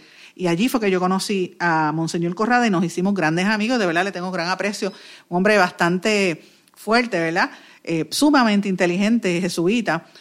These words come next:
y estuvo un tiempo en Puerto Rico, hubo mucha presión para que lo sacaran, porque él era bien fuerte cuando la época de Vieques, y bien... La manera, él también vino aquí a, a, a limpiar un poco las situaciones que estaban ocurriendo en la, en la iglesia, y tuvo mucha, mucho roce.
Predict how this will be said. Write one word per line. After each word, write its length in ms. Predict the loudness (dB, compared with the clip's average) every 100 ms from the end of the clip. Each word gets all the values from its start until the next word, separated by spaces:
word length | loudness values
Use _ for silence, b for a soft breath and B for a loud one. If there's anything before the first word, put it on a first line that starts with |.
| B
y 400 | -12 -8 -8 -8 -10
estuvo 320 | -4 0 2
un 100 | 4
tiempo 280 | 4 4 4
en 100 | 2
Puerto 280 | 2 2 2
Rico, 400 | 2 2 2 2
hubo 200 | 2 0
mucha 480 | 0 2 2 2 2
presión 560 | 0 0 0 2 2
para 180 | 2 2
que 80 | 2
lo 80 | 0
sacaran, 600 | 2 2 2 2 4 2
porque 240 | 0 -2
él 80 | -2
era 180 | 0 0
bien 260 | 0 0
fuerte 320 | 0 -2 -2 -2
cuando 220 | -2 -2
la 120 | -2
época 300 | -4 -2 0
de 100 | 2
Vieques, 580 | 2 0 -2 -2 -4 B B B B
y 100 | -8
bien... 580 | -4 -2 0 0 0 -4 B B B B
La 160 | -6 -2
manera, 320 | 0 2 0
él 160 | 0 0
también 260 | 2 2
vino 220 | 2 2 0
aquí 280 | -2 -2
a, 180 | 2 2
a, 260 | 2 0 0
a 160 | -2
limpiar 380 | -2 0 0 2
un 120 | 2
poco 240 | 0 0 0
las 140 | 0
situaciones 420 | -2 -2 0 -2
que 60 | -2
estaban 260 | -2 0 0
ocurriendo 460 | 0 0 0 0
en 80 | 2
la, 180 | 2 2
en 120 | 2
la 80 | 0
iglesia, 500 | 2 2 2 0 0
y 160 | 0 -2
tuvo 400 | 2 2 2 0
mucha, 560 | -2 -2 0 2 2
mucho 300 | 2 0 2
roce. 420 | 4 4 2 -2